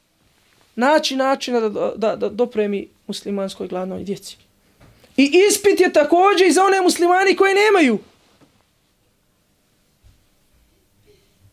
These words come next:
Koji su gladni. Da li ćeš, ako si gladan,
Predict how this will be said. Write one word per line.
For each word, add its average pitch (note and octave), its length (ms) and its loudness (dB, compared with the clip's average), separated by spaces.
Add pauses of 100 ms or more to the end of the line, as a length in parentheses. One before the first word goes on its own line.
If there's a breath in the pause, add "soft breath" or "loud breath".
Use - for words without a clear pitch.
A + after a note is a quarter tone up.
(480)
Koji F4 200 4
su F4+ 160 4
gladni. F4 480 2 (2500)
Da D#4+ 160 4
li G4 180 2
ćeš, - 440 0 (1300 soft breath)
ako D4 260 2
si D#4+ 160 4
gladan, F4+ 500 2